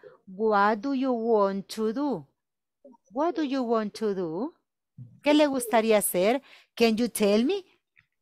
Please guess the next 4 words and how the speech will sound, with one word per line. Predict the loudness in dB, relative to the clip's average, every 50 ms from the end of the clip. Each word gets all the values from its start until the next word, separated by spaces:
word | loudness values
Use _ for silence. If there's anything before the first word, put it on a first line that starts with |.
| _ _ -20 -20 _ _ _ -20 _ _ _
Talk | 2 2 2 2 0 -4
to | -4 -4
people, | -4 _ -4 -2 0 2 2 0 0 2 2 2 2 2 0 -2 _ _ _ _ _ _ _ _ _ _
help | -4 0 2 2 2 2 0